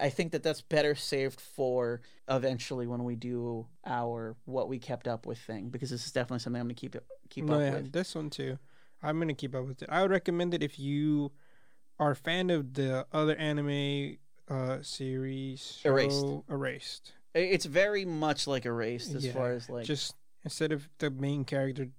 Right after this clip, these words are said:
Speaker 2: trying to prevent the girl that he likes from dying, it's, well, it was the same thing.
Speaker 1: It's the same thing.
Speaker 2: Yeah, just the age difference.
Speaker 1: Yeah, a-, age difference, and there's a little bit of a tonal difference.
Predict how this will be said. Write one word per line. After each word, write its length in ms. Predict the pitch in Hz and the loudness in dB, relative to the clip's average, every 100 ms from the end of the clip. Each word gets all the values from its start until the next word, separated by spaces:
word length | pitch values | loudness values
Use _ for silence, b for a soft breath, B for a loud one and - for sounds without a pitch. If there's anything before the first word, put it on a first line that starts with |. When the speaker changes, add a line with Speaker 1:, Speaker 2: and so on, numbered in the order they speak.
| - | -12
Speaker 2:
trying 240 | - 143 135 | -2 0 0
to 40 | |
prevent 640 | 127 - 139 131 135 156 165 - - | -2 -2 -2 -2 0 0 0 -10 -6
the 100 | 143 | -4
girl 320 | 127 127 127 | -2 0 0
that 140 | 123 120 | 0 -4
he 140 | 135 | -6
likes 300 | 120 120 135 | -4 -6 -6
from 180 | - 127 | -4 -2
dying, 440 | 120 120 123 123 | -2 -2 0 0
it's, 240 | 123 117 - - - - | 0 -2 -8 -14 -20 -6
well, 120 | 180 | 0
it 60 | 180 | 2
was 200 | 233 - | 0 -2
the 120 | 196 | -4
same 260 | - 175 147 | 2 2 2
thing. 140 | 135 | 0
Speaker 1:
It's 100 | 135 | 0
the 40 | 190 | 2
same 220 | 190 160 | 4 4
thing. 260 | 147 131 120 | 4 0 -2
Speaker 2:
Yeah, 260 | 156 151 147 139 | -2 0 -2 -6
just 300 | - 151 - - - - - | -4 -4 -6 -14 -20 -16 -4
the 140 | 160 | 0
age 280 | 151 143 139 | 2 0 2
difference. 520 | 147 - 151 147 - - b b b | 0 0 -2 -2 -8 -14 b b b
Speaker 1:
Yeah, 240 | 175 170 156 - | 4 6 4 -2
a-, 300 | 185 185 214 | 4 4 4
age 160 | 220 - | 2 2
difference, 280 | 208 208 208 | -2 0 2
and 120 | 214 | 6
there's 240 | 240 262 | 6 6
a 60 | 233 | 4
little 280 | 175 185 202 | 4 4 4
bit 120 | 208 | 4
of 100 | 202 | 2
a 60 | 190 | 0
tonal 360 | 220 214 220 | 2 2 2
difference. 640 | 214 220 240 226 - - | 0 0 0 -4 -4 -12